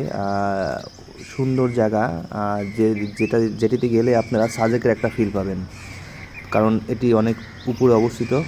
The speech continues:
উচ্চতা অনেক। তো এখানে উঠতে আপনার প্রায়, আহ, দুই ঘন্টার মতন লাগে, আবার নামতে দেড় ঘন্টা। তো আজকের আকাশটা খুব সুন্দর, এই জন্য সকালবেলায় বেরিয়ে পড়েছি। তো এখানে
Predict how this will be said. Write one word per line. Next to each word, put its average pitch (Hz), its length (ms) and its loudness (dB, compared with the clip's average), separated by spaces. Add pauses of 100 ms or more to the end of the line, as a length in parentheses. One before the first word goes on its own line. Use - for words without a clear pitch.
(100)
উচ্চতা 120 380 0
অনেক। 113 240 4 (380)
তো 110 120 0
এখানে 110 300 0
উঠতে 110 400 0
আপনার 110 380 0
প্রায়, 107 340 2
আহ, 101 680 -4 (500)
দুই 120 100 6
ঘন্টার 123 240 2
মতন 131 160 -2
লাগে, 120 300 2 (480)
আবার 107 220 2
নামতে 110 720 4
দেড় 107 160 6
ঘন্টা। 107 340 0 (420)
তো 104 180 -2
আজকের 104 340 0
আকাশটা 113 400 0
খুব 117 240 -2
সুন্দর, 117 300 4 (1000)
এই 107 60 4
জন্য 113 260 2
সকালবেলায় 110 640 2
বেরিয়ে 107 340 2
পড়েছি। 110 440 0
তো 117 80 4
এখানে 123 360 4